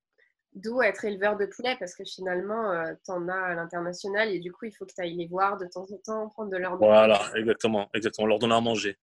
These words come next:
Speaker 2: <laughs>
Speaker 1: Ah, super. Mais en tout cas, merci de nous avoir, euh, accueillis dans ton, dans ton local, euh, temporaire, puisque tu vas de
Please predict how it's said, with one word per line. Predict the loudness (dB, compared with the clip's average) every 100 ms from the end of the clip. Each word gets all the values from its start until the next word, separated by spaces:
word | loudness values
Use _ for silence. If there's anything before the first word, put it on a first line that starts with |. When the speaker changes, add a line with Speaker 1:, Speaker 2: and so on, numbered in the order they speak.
| _ -10
Speaker 2:
<laughs> | -8 -8 -14 -20 -20 -6 -6 -6 -6 -6 -6 _ _ _ -16 -14 -14 -18 -12 0
Speaker 1:
Ah, | 0 0
super. | -10 -8 0 0 0 -6
Mais | 0
en | 0
tout | 2
cas, | 0 2
merci | 2 -2 -4 -6
de | -6
nous | -2
avoir, | -4 -2 -4 -2
euh, | -2 0 0 0
accueillis | -4 -4 -10 -8 -8
dans | -6 -8
ton, | -8 -8 -6 -6 -8 -8 -8 -4
dans | -2 -2
ton | 0
local, | 2 2 0 0 2
euh, | 2 4 4 4 0 -8 -2
temporaire, | -2 0 -2 0 0 -2 -6 -12
puisque | -12 -12 -4 2 2 4 2 0 0 0 -2 -4 -16 _ _ _ _ _ _ -10
tu | -8 0
vas | 2 2
de | -2